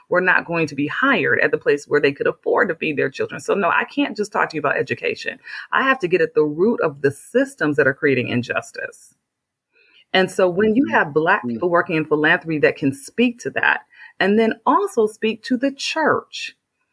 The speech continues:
Speaker 1: So often, you know, we have our, um, evangelical brothers and sisters that are saying, "Well, you know, we don't wanna talk about, um, all we need is Jesus. Let's just talk about Jesus." Well, you know, I grew up in the C M E church, and we were told, "Nobody wants to hear about your Jesus if they're hungry.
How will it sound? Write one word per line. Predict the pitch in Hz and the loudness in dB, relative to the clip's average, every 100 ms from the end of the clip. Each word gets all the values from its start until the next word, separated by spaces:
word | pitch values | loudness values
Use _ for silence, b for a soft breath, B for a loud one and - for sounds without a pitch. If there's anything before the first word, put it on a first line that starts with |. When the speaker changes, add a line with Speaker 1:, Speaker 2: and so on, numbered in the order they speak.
| _ - | _ -6
Speaker 1:
So | - 262 | 0 0
often, | - 208 233 233 208 202 - - | 2 2 2 0 0 0 -4 -4
you | 196 | 0
know, | 190 180 | 2 0
we | 180 214 | 0 -2
have | 214 202 185 175 175 175 b b _ 175 | 0 0 4 4 2 -2 b b _ 2
our, | 170 165 165 165 175 | 4 6 4 2 0
um, | 165 156 | 0 0
evangelical | 208 208 196 180 175 180 | 0 0 0 0 0 -2
brothers | 165 160 156 | -2 -2 -4
and | 151 | -6
sisters | - 262 226 170 | -2 2 2 2
that | 160 | 2
are | 156 | 2
saying, | 156 165 160 160 B B | 0 -4 -4 -6 B B
"Well, | 214 240 | 0 4
you | 254 | 4
know, | 247 | 4
we | 240 294 | 4 4
don't | 330 277 | 4 4
wanna | 277 254 | 4 2
talk | - 247 254 | 0 0 2
about, | 262 240 233 226 - B B _ | 2 4 4 2 -2 B B _
um, | 208 220 - 208 | 2 2 2 2
all | 277 | 4
we | 330 | 4
need | 320 302 | 4 4
is | 247 | 2
Jesus. | - 254 277 208 196 | 2 2 4 2 4
Let's | 277 | 2
just | 294 277 | 0 0
talk | 277 | 2
about | 254 240 | 4 2
Jesus." | 214 240 175 175 | 2 0 0 -4
Well, | 214 226 214 | 2 2 2
you | - | 2
know, | 247 - | 2 2
I | 359 | 0
grew | 254 | 0
up | 202 | 0
in | 170 | 0
the | 156 | -2
C | - 156 | -2 -2
M | 156 | 0
E | 151 | 0
church, | 143 139 - - B B B | 0 0 0 -4 B B B
and | 190 | 2
we | 294 | 2
were | 311 220 | 2 2
told, | 202 175 | 2 4
"Nobody | 233 294 294 | 4 4 4
wants | 240 220 | 2 2
to | |
hear | 208 | 2
about | 185 180 | 2 2
your | 180 | 0
Jesus | 170 175 151 | -2 -6 0
if | 156 | 0
they're | 143 156 | 2 2
hungry. | 175 120 - - | 0 0 -4 -10